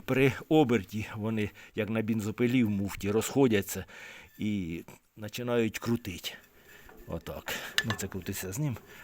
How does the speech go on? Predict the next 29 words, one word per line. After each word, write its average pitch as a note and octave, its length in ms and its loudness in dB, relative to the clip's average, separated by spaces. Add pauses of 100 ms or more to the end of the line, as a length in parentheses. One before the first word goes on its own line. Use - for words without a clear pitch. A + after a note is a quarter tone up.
(140)
А A2+ 100 0
як G#2+ 180 2
останавлюється C3 800 6
сам A#2 320 2 (580)
вал, A#2+ 420 10 (440)
значить, A2+ 280 -2
вони B2 240 2 (240)
продовжують A#2 680 4
на A2 100 4
підшипниках A2+ 680 2
крутитися, A2 460 -4
сама G2 300 -4
обгонна G2+ 420 -2
муфта. C3 300 -4
Отак G2 220 -4
вона G2 200 -4
діє. E2+ 220 -6
То - 120 -10
що A#2 140 -4
редуктор A2+ 420 -2 (500)
може G2+ 240 -2
трошки G2+ 400 -4 (180)
бистренько G#2+ 560 0
останавлюватися, G#2+ 720 2
щоб G2+ 160 -6
не G2+ 80 -2
було G#2+ 260 0
різкого A2 320 0
торможення. A2+ 600 0